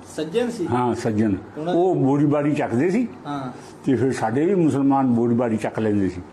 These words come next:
Speaker 1: ਅੱਛਾ, ਅੱਛਾ।
Speaker 2: ਅੱਜ ਜਿੱਦ, ਜਿੱਦ ਕੇ ਬੋਰੀ ਚੱਕਦੇ, ਬੋਰੀ ਮਿੱਟੀ ਦੀ ਭਰ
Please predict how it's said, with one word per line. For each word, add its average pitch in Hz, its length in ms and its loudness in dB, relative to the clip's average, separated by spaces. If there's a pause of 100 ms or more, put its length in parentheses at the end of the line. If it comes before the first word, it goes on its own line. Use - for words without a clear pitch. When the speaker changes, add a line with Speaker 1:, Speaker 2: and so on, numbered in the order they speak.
(120)
Speaker 1:
ਅੱਛਾ, 139 260 -10
ਅੱਛਾ। 117 540 -8
Speaker 2:
ਅੱਜ 123 80 0
ਜਿੱਦ, 131 180 4
ਜਿੱਦ 127 280 4
ਕੇ 143 100 -2
ਬੋਰੀ 120 320 2
ਚੱਕਦੇ, 120 280 2
ਬੋਰੀ 131 280 2
ਮਿੱਟੀ 131 320 2
ਦੀ 135 120 4
ਭਰ 135 160 -2